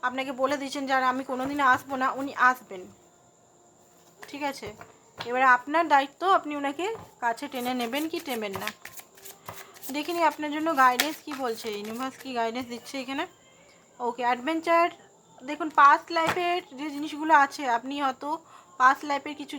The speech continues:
জিনিস, অনেক নেগেটিভ থটস আপনার প্রথমেই বললাম জড়িত আছে। পাস্ট লাইফের যে জিনিস, এই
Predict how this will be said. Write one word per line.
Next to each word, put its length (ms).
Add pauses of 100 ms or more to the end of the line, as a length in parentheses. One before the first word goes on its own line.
জিনিস, 200 (180)
অনেক 280 (140)
নেগেটিভ 320 (120)
থটস 320 (100)
আপনার 240
প্রথমেই 380
বললাম 300
জড়িত 260 (140)
আছে। 140 (100)
পাস্ট 180 (120)
লাইফের 360 (440)
যে 140
জিনিস, 180 (180)
এই 80